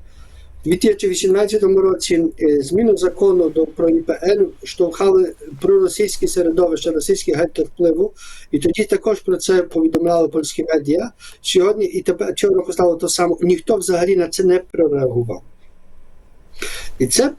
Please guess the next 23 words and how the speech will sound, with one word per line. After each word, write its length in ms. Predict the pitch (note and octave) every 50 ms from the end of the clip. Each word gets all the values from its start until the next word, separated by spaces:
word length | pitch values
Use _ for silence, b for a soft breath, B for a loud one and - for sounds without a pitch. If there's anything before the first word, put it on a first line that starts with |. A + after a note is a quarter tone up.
| - A#3+
свідчення 440 | - - - G#3 F#3 - F#3 E3
того, 240 | E3 - F#3+ F3 E3
що, 180 | D3 - F3+ C#3+
по 140 | - G3 D#3
суті, 500 | - - C4+ B3+ F#3+ - F#3+ E3 D#3 D3
жодна 380 | C#3 G3 A3+ C4 B3+ B3 A3+
громадська, 840 | F#3 D#3+ E3+ F3 E3+ E3+ E3+ E3+ E3 - - - E3+ F#3 G3 - -
е, 180 | D#3+ D#3 D3 C#3+
думка, 440 | C#3 C#3+ E3+ D#3+ D3+ - - F#3 F3+
жодна 260 | E3 F#3+ F3+ F3+ E3
громадська 560 | D3+ F3 F3 E3+ E3+ E3 E3 - E3 D#3 D3 - - - -
діяльність 520 | D3 D#3 D#3 E3 E3 E3 E3 D#3 C#3 -
не 240 | F#3+ G#3 A#3+ B3 A#3+
має 280 | G#3 F#3 F3 E3+ D#3+ D3+
впливу 500 | C#3+ - - E3 D#3+ D3 C#3 D3+ E3 - B B B B B B B B
на 120 | E3 E3+
політичне 500 | D#3+ - D#3+ D3+ C#3+ E3 D#3+ - E3+ D3
життя. 240 | C3+ C#3 C#3 - C3
В 80 | -
польському 520 | - - - G#3 G#3+ A3 - - G3+ F3+ E3+
парламенті 720 | E3 E3 D3+ D#3 E3 E3+ E3+ E3 E3 E3 - - G3+ F3+ -
зараз, 640 | C#3+ C3+ D3 E3+ E3 D#3 D3+ E3 F3+ F3 - - b b b b b b b b -
на, 240 | - D3 D3 C#3+